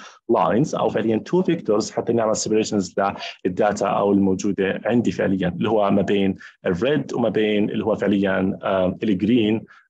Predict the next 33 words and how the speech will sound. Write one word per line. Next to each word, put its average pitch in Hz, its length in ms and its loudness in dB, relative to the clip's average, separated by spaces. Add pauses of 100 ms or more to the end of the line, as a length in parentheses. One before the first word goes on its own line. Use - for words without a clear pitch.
آه، 92 460 -2
آم، 98 260 2
كلاس - 600 -2
موجود 104 340 -2
عندي 92 220 -2
هون. 92 220 -2 (300)
فبالتالي، 151 600 0 (320)
آه، 123 340 -2
في - 60 -14
السبورت 226 520 -2
فيكتور 147 300 -2
ماشينز 110 560 -2
أنا 120 180 0
بحاول 151 540 0
إنه 123 540 0
كل 247 240 2
ما 226 80 2
كانت 143 560 -2
هاي 127 180 4
الداتا 117 460 0
الموجودة 107 420 2
عندي 107 240 2
هون 104 160 0
أبعد 160 500 0
عن 147 180 2
الخطين 117 680 0
أو 98 180 0
عن 95 160 2
التو 170 280 0
فيكتورز 170 420 0
الموجودة 127 340 2
عندي 113 220 2
هون، 117 240 0